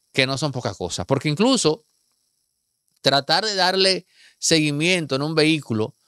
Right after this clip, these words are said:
a miembros de bandas, eso es algo difícil y complejo. Es por eso que la primera fílmica que se vio, y que no será la última, ustedes vieron a, eh, los soldados kenianos,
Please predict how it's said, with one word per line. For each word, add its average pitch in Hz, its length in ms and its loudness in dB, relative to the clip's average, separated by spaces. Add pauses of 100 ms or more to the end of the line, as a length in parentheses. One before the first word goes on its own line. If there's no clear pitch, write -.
(140)
a 123 260 0
miembros 160 520 0
de 147 120 4
bandas, 127 440 0
eso 147 200 2
es - 280 0
algo 147 680 0 (140)
difícil 202 500 2
y 180 40 -6
complejo. 101 540 -6 (380)
Es 156 180 2
por 226 180 2
eso 208 320 2
que 160 320 0
la 151 300 2
primera 202 380 0
fílmica 185 760 2
que 135 140 -2
se 127 160 2
vio, 143 400 2 (400)
y 147 220 0
que 131 160 2
no 165 140 0
será 156 220 0
la 143 140 0
última, 131 500 -6 (380)
ustedes 180 340 2
vieron 190 480 2
a, 139 480 2 (320)
eh, - 340 -8
los 151 320 2
soldados 202 920 2
kenianos, 175 800 -2